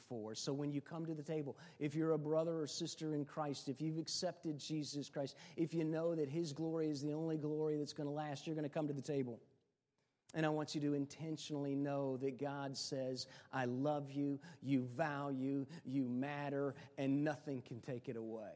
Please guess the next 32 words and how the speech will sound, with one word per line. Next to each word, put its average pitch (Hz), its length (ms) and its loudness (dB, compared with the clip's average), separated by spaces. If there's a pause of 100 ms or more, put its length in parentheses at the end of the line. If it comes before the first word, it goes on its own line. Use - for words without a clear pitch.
(120)
Because 151 240 0
you 156 80 4
know 156 60 6
what's 156 140 2
gonna 151 100 2
happen 143 240 -2
on 131 140 0
Monday? 135 340 0 (880)
The 156 80 2
world's 156 320 4
gonna 143 160 0
try 143 220 -4
to 123 80 -4
take 139 420 -8
that 131 200 -6
away 120 260 -4
from 117 260 -8
you. 110 140 -8 (1500)
And 143 100 4
you 151 120 8
have 147 120 4
to 143 80 0
remember 143 460 2
what's 131 260 -2
happened 139 460 -6
at 123 120 -4
this 123 200 -6
table, 113 500 -8 (240)
what's 147 220 -2
happened 143 520 -4
this 131 200 -4
day 131 480 -2